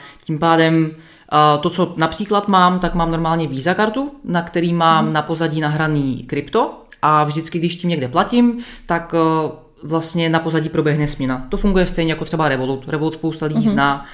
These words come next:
Speaker 1: má tam český koruny, pak jede do Německa a zaplatí v eurech a Revolut na pozadí smění ty český koruny do eur.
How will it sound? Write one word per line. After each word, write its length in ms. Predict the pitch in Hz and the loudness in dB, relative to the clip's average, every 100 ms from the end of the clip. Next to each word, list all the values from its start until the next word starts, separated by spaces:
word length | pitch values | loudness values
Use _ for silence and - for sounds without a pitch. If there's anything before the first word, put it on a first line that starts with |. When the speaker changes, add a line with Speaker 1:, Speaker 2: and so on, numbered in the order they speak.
| - - | -10 -4
Speaker 1:
má 120 | 147 151 | 0 0
tam 140 | 156 | -2
český 280 | 151 - 165 | -6 -4 -2
koruny, 380 | 151 151 156 156 | 0 0 0 0
pak 240 | 151 151 | -2 0
jede 140 | 156 | 0
do 100 | 147 | 0
Německa 520 | 147 151 151 - 147 139 | 0 -2 -4 -4 0 0
a 60 | |
zaplatí 340 | 147 143 143 151 | -2 -4 -6 -6
v 60 | |
eurech 360 | - 143 147 147 | -4 -2 -2 -4
a 80 | 143 | -4
Revolut 280 | 143 143 | -2 -2
na 100 | 143 | -4
pozadí 400 | 135 143 143 135 | -4 -4 -4 -4
smění 440 | 139 - 147 139 131 | -6 -2 0 2 -2
ty 100 | 139 | -4
český 340 | - 143 147 | -6 -8 -8
koruny 280 | - 135 139 | -6 -4 -4
do 120 | 131 | -4
eur. 260 | 123 127 | -4 -6